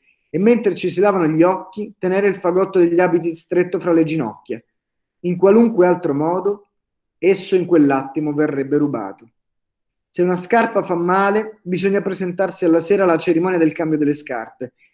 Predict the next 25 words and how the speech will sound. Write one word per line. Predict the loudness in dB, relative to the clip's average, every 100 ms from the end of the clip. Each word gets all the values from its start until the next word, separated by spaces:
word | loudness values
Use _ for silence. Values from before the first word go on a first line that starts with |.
| _ _
Qui | 2 2
si | 2 2
mette | 0 2 2
alla | 2
prova | 2 2 2
la | 2
peripezia | 0 -2 0 -4 -4 0 0
dell'individuo. | 2 0 -2 -2 -4 -6 -8 -18 _ _ _ -6
In | 0
mezzo | 2 0 2
alla | 4 4
calca | 2 0 0 0 0
incredibile, | 2 0 -4 -2 0 0 -2 -4 -6 -10 _ _ _ _ -10
bisogna | 0 4 4
saper | 2 0 -2 -4
scegliere | -2 4 6 6 0 -4
con | -8
un | -6 0
colpo | -2 0
d'occhio | 0 0 -2 -8 -8 -8 _ _ -2
una, | 2 2 0 -6 -14 _
non | 0 2
un | 2 -2
paio, | -4 -4 -4 -8 -12 _ _ _ -2
una | 2 2 2 0 -4